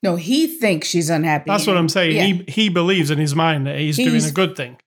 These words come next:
Speaker 1: Well, no, she wasn't unhappy at all. It was him who was
Speaker 2: I know she
Speaker 1: miserable.
Speaker 2: wasn't, but he believes that.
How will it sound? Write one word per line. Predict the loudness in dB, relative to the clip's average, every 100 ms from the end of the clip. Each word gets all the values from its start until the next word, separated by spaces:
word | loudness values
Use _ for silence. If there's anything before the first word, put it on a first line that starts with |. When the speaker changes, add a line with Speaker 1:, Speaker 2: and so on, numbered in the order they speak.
| _ _
Speaker 1:
Well, | -2
no, | 0 -2
she | -4 -2 0
wasn't | 0 0 0
unhappy | 2 0 0
at | 0
all. | 2 0
It | 0
was | -2 -4 -10
him | -6 0 2 2 -2 -2
who | 0
was | 2 2
Speaker 2:
I |
know | 2
she | 2 2
Speaker 1:
miserable. | 0
Speaker 2:
wasn't, | 0 -4 -2
but |
he | 0 0
believes | 0 -6 -8 -10
that. | -14